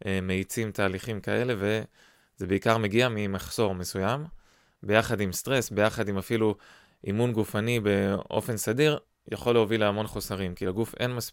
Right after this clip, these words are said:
מספיק ממה שהוא צריך, מאבני הבניין שלו, כדי לבנות ולהיבנות ולהתחזק.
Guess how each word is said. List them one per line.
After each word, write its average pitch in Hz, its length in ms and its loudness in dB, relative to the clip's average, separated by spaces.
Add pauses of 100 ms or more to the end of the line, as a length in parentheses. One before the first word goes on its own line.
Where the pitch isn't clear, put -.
(120)
מספיק 107 440 -4
ממה 104 220 -2
שהוא 104 180 -6
צריך, 110 280 -2
מאבני 95 280 -2
הבניין 104 380 -2
שלו, 120 220 -4
כדי 110 280 0
לבנות 107 400 -4 (380)
ולהיבנות 107 600 2
ולהתחזק. 92 640 -2